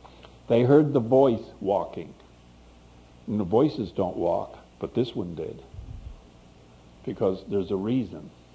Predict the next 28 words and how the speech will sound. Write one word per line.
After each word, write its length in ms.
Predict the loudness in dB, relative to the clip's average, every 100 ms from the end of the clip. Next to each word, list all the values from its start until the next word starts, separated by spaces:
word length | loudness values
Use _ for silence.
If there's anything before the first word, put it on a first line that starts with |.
| -20 -20 -20 -20 -10
See, 180 | -4 -2
God 360 | 2 4 4 2
has 320 | 2 0 0
something 580 | 0 0 0 -2 -2 -2
to 120 | -4
say. 680 | -8 -4 -2 -2 -4 -10 -18 -20 -20 -20 -20 -20 -20 -20 -20 -20 -20 -20 -8
He 120 | -6
desires 400 | 2 4 4 2
to 100 | -2
communicate, 800 | -4 -2 0 0 -2 -6 -8 -8 -14 -16 -16 -18 -2
but 120 | 2
he's 180 | 2 2
walking. 600 | 4 4 4 -2 -8 -10 -20 -20 -10 4
That 260 | 4 6
means 260 | 2 2 2
what 220 | 4 4
he 100 | 4
said 300 | 2 2 4
yesterday 880 | 4 6 6 2 -2 -2 0 -2 -2 -8 -6
is 180 | -4 -2
not 360 | 0 -2 -4
sufficient 640 | -10 -6 -4 -4 -6 -12 -10
for 100 | -12
today. 560 | -10 -8 -4 -4 -6 -12 -20 -20 -20 -20 -20 -20 -20 -8
There's 220 | -4 -2
a 80 | -2
fresh 380 | 2 4 2 0
word, 440 | 2 2 2 -2